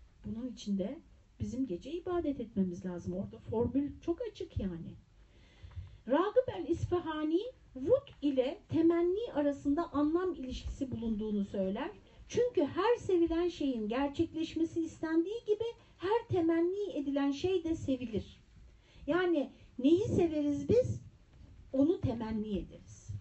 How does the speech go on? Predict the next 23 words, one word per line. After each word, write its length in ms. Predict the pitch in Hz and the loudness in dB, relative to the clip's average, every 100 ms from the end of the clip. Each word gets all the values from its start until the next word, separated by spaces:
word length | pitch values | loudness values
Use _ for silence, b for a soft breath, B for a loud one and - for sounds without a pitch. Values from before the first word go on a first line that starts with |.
| - | -4
Onun 220 | 254 269 | 0 2
olmasını 600 | 226 233 226 226 277 277 | 0 -4 -6 -6 -4 -4
temenni 420 | 214 185 165 160 | -2 -4 -4 -8
ederiz. 500 | 170 175 147 - - 214 | -10 -12 -18 -20 -16 -12
Mesela 320 | 220 175 - | -8 -8 0
arada 360 | 277 277 269 | 2 2 0
şimdi 320 | 277 233 294 - | -4 -6 -8 -4
kahve 520 | 269 269 311 294 - - | -4 -2 2 0 0 -6
temenni 540 | 190 170 160 135 139 | -4 -4 -4 -6 -8
ediyoruz. 380 | - - _ - - - - - - - 254 - - | -12 -20 _ -20 -20 -20 -20 -20 -20 -20 -20 -18 -4
Niye? 180 | 262 359 - | -2 -2 -4
Çünkü 260 | 302 339 | -6 -6
sevdiğimiz 480 | 320 269 240 247 233 | -2 -2 -4 -8 -10
için. 160 | - 185 | -10 -6
Eğer 260 | 226 285 | -2 -2
ıhlamur 520 | 277 269 269 311 370 | -2 -4 0 0 -2
temenni 500 | - 262 233 233 226 | -6 -8 -8 -8 -10
etseydik, 440 | 214 - 202 226 - - B B - 370 | -12 -16 -16 -18 -18 -10 B B -4 -2
ıhlamur 380 | 349 427 403 415 | -2 -4 -10 -12
seviyoruz 560 | 302 240 190 170 170 | -12 -8 -6 -6 -8
demektir. 400 | - 190 - - | -10 -10 -12 -14
Çok 240 | - 349 - | -12 -8 -6
basit. 260 | 196 - | -6 -10